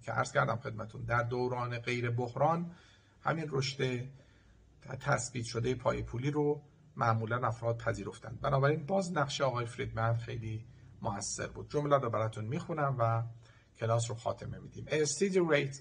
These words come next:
of growth in the money supply will not mean perfect stability, even though it would prevent the kind of wide fluctuations that we have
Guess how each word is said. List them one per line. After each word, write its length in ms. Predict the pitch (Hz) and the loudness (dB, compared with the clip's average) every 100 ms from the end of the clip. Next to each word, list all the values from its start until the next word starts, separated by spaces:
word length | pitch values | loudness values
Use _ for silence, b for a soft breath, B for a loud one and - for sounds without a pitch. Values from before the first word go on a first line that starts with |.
| - | -2
of 140 | 135 123 120 | -2 0 0
growth 360 | 120 123 - | 0 0 -6
in 160 | 123 113 | -4 -2
the 80 | 107 | 0
money 260 | 113 117 - | 0 0 -2
supply 480 | 107 - 117 101 113 - B B B B 117 | -4 2 2 2 -2 -8 B B B B -4
will 360 | 147 156 151 | -2 -2 2
not 340 | 175 175 139 - | 6 6 4 -6
mean 520 | 127 135 156 139 139 - | -2 0 2 0 -2 0
perfect 440 | 143 139 117 113 | 0 0 -4 -6
stability, 720 | - 101 107 120 113 113 113 B B B - | -10 -8 -4 -4 -4 -6 -10 B B B -2
even 400 | 170 147 135 117 | 2 4 2 2
though 320 | 123 113 117 - B B - | 2 2 0 -6 B B -2
it 180 | 139 139 | 0 0
would 240 | 131 123 - | -2 -4 -4
prevent 500 | 139 123 139 160 160 | -4 0 0 0 0
the 120 | 131 117 - | -4 -4 0
kind 260 | 185 185 170 | 2 4 4
of 140 | 127 | 2
wide 420 | 117 135 165 160 | 4 6 8 6
fluctuations 720 | - 123 - - 110 - 107 117 - B B 120 139 | 0 -2 -2 -4 -4 -4 -6 -6 -8 B B 0 0
that 160 | 143 - | 0 -2
we 100 | 127 120 - | -6 -6 -2
have 220 | 117 120 | 0 0